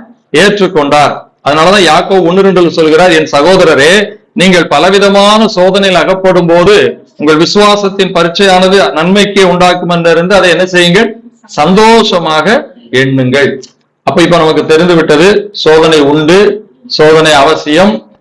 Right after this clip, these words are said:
அதை எப்படி கடக்கணும்னா, இனி ஒரு சந்தோஷம் வருது, அதை நினைச்சு இந்த துக்கத்தை கடக்கணும். இப்ப சோதனை வருவது முக்கியம் அல்ல, ஆனால் அதை நாம் ஜெயிக்க வேண்டும், அதுதான் ரொம்ப முக்கியம்.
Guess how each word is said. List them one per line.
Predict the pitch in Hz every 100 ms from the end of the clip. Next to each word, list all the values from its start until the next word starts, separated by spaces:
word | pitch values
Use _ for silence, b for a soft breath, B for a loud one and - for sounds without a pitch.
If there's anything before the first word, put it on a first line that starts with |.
| _
அதை | 143 151
எப்படி | 147 175 170 156 -
கடக்கணும்னா, | 139 151 160 156 170 226 226 226 - _
இனி | - 165
ஒரு | 175 156
சந்தோஷம் | - 151 185 196 180 160
வருது, | 156 151 214 - - -
அதை | 135 151
நினைச்சு | 156 180 180
இந்த | 185 160
துக்கத்தை | 151 - -
கடக்கணும். | 139 127 117 117 117 - _ _ _ _ -
இப்ப | 208
சோதனை | 208 202 247 262 262 240 196 - -
வருவது | 135 160 220 233 233 240 240 208 - _
முக்கியம் | 165 170 185 156
அல்ல, | 123 131 226 - - _ _
ஆனால் | 156 180 180 240 -
அதை | 143 175
நாம் | 165 156 135
ஜெயிக்க | 147 196 262 240
வேண்டும், | 185 147 120 117
அதுதான் | 123 160 202
ரொம்ப | 156 165
முக்கியம். | 151 - 135